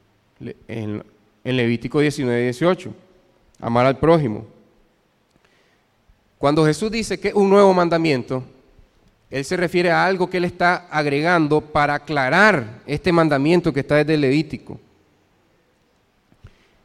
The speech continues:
Levítico dice, "Amarás a tu prójimo como a ti mismo",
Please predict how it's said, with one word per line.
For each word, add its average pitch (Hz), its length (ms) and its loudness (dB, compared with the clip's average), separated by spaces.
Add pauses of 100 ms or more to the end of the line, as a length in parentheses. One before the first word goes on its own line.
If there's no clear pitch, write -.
(960)
Levítico 175 440 2
dice, 202 320 2
"Amarás 156 360 0
a 208 60 0
tu 196 120 -2
prójimo 156 560 2 (160)
como 139 180 0
a 139 80 -2
ti 165 100 2
mismo", 151 440 2